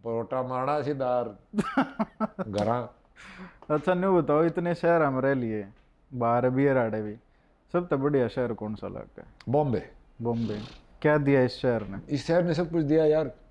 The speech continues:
Speaker 1: काम
Speaker 2: हम्म।
Speaker 1: करने की अपॉर्चुनिटी बनी, आप मेरे साथ बैठे हो आके, इसीलिए बैठे हो, हैं?
Speaker 2: हम्म।
Speaker 1: बॉम्बे से मेरा सब कुछ है, मैं, मेरा यहाँ पे, मेरी कर्म भूमि ये है, मेरी फैमिली यहाँ रहती है, पेरेंट्स को भी मेरे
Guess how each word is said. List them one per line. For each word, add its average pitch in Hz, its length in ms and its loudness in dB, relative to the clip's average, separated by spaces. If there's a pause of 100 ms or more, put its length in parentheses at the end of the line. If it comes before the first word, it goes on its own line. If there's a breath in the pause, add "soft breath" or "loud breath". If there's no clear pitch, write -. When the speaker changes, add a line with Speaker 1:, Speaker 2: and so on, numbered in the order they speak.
(120)
Speaker 1:
काम 127 80 0
Speaker 2:
हम्म। 135 120 -2
Speaker 1:
करने 135 280 -2
की 123 80 -2
अपॉर्चुनिटी 127 520 -2
बनी, 127 200 0
आप 127 180 4
मेरे 127 160 0
साथ 120 180 0
बैठे 117 360 0
हो 120 80 6
आके, 104 300 -4 (560)
इसीलिए 135 300 4
बैठे 143 280 2
हो, 117 140 -2 (720)
हैं? 139 180 2
Speaker 2:
हम्म। - 480 -10
Speaker 1:
बॉम्बे 139 280 4
से 143 160 2
मेरा 143 200 0
सब 143 200 -4
कुछ 123 200 -6
है, 127 140 0
मैं, 127 280 0
मेरा 123 340 2
यहाँ 113 380 0
पे, 117 220 2 (380 soft breath)
मेरी 120 160 2
कर्म 139 340 0
भूमि 110 240 -2
ये 107 280 -2
है, 92 240 -8 (800)
मेरी 107 180 2
फैमिली 117 420 0
यहाँ 117 140 0
रहती 107 300 -2
है, 95 200 -4
पेरेंट्स 98 440 -8
को 110 120 -2
भी 107 100 0
मेरे 104 340 -2